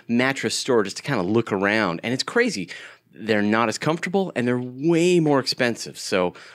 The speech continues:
once again, I'm glad I've got two Casper mattresses in the house, and I really appreciate their support in sponsoring Astronomy Cast. Of course, you can order Casper mattress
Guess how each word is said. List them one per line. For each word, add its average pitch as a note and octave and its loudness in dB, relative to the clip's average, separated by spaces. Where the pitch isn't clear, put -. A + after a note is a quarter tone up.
once A#2 0
again, G2 0
I'm D#2+ -8
glad G#2+ 0
I've G2+ -4
got F#2 -2
two G3+ 0
Casper F3+ -2
mattresses D3 -4
in B2+ -2
the B2 -2
house, B2 -2
and G2 0
I F#2 2
really A#2+ 6
appreciate G2+ -2
their F#2 -4
support F#2 -2
in F#2 -6
sponsoring F2+ -6
Astronomy D3 -2
Cast. D#2+ -6
Of - -14
course, A2 0
you - -10
can A2 -2
order F2+ 0
Casper F2+ -6
mattress D3+ 0